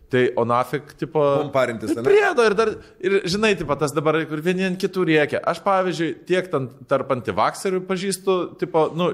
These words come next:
Speaker 1: nepažįstu, žinau, debilų. Tiek tarp vakserių, tipo, kur, he, žinai, tipo, kur visi dabar labai
Speaker 2: Ne,
Speaker 1: užsi-,
Speaker 2: tai čia
Speaker 1: užsitrigeriniai yra.
Speaker 2: visur.
Speaker 1: Visi labai, visi labai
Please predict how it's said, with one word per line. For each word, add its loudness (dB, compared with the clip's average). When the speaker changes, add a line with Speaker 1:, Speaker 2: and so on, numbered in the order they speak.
Speaker 1:
nepažįstu, -2
žinau, 0
debilų. 0
Tiek 2
tarp -4
vakserių, 0
tipo, -6
kur, -2
he, 2
žinai, 0
tipo, -6
kur -6
visi -6
dabar 0
labai 0
Speaker 2:
Ne, 4
Speaker 1:
užsi-, 2
Speaker 2:
tai 0
čia 0
Speaker 1:
užsitrigeriniai 0
yra. -2
Speaker 2:
visur. 2
Speaker 1:
Visi 2
labai, 4
visi -4
labai 2